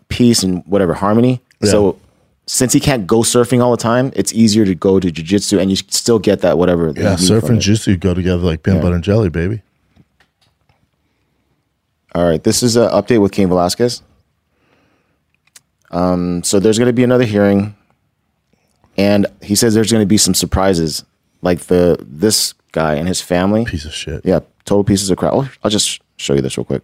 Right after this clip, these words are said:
Speaker 2: I look forward to seeing how they plan on proving the case when one of the witnesses they're not going to call.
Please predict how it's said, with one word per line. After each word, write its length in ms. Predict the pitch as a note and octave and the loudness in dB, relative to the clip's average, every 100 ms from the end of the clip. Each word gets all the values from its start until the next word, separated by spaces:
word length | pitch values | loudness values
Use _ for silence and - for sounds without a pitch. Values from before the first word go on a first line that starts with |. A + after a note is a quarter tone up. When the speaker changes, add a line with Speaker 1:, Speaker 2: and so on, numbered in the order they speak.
| - | -2
Speaker 2:
I 40 | |
look 100 | A#2+ | 0
forward 200 | - C#3+ | 2 0
to 60 | A2+ | 2
seeing 160 | D3 B2+ | 2 2
how 160 | B2+ | 2
they 120 | A#2+ A2 | 2 0
plan 360 | - A#2+ B2 | 0 2 2
on 200 | A#2 G#2 | 2 0
proving 400 | - - B2+ B2 | 0 0 2 2
the 80 | G#2+ | 2
case 340 | - A2+ A2+ | 2 0 2
when 180 | G#2 F#2+ | 0 2
one 120 | G#2 | 2
of 120 | A#2+ G#2 | 2 2
the 80 | |
witnesses 520 | G2 F#2+ G#2+ - G#2 F#2+ | 2 2 0 -2 -4 -2
they're 120 | G2 | 0
not 140 | F2+ | 0
going 160 | G2 F#2+ | -2 -2
to 60 | |
call. 400 | F#2 - G2+ G#2+ | -2 0 2 0